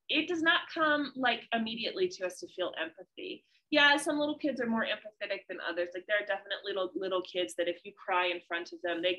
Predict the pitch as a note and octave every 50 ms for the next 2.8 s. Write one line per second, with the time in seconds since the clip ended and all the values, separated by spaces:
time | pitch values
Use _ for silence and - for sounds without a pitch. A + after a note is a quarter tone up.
0 | - - F3+ F3 F3 F3 F3 F3 F3 F3 F3+ F3 E3 D#3+ E3+ - _ _ _ _
1 | _ _ - G4 G4+ G#4 G#4 G4 G#4 G#4+ G#4+ _ - G#4 G#4 G#4+ A4 G#4 G4+ F#4
2 | F4 D4+ C4 A#3+ A3+ A3+ A3 A3 A#3 B3+ B3 A#3 A3+ - -